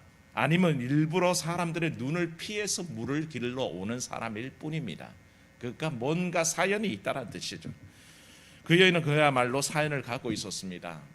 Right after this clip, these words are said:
말하지 않았지만 예수님은 이미 그 여인이 갖고 있는 사연을 알고 계셨고요. 그가 얼마나 자기 인생에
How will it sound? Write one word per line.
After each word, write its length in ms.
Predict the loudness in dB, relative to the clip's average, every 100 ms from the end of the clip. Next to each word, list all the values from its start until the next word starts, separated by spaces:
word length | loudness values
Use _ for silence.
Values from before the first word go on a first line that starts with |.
| -20
말하지 560 | -8 -4 0 0 2 2
않았지만 500 | 0 -2 -2 -2 -2
예수님은 500 | -2 0 0 -2 0
이미 200 | 2 2
그 220 | 0 0
여인이 260 | 2 2 -2
갖고 280 | -4 -6 -4
있는 140 | -4
사연을 400 | -2 0 0 0
알고 440 | -2 -2 -2 -2 -4
계셨고요. 680 | -4 -6 -6 -4 -4 -6
그가 320 | -6 0 2
얼마나 420 | 2 0 0 0 0
자기 320 | -2 -2 -2
인생에 580 | -4 -2 -2 0 -2